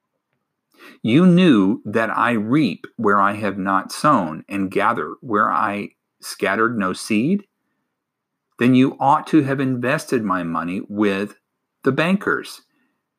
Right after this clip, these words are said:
and at my coming I should have received what was mine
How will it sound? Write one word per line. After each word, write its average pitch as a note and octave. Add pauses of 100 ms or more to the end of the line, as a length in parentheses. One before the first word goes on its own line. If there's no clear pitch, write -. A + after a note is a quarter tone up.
(220)
and A2+
at A#2
my G#2+
coming B2+ (280)
I A#2
should B2
have B2 (200)
received A#2+
what A#2
was A#2
mine A2+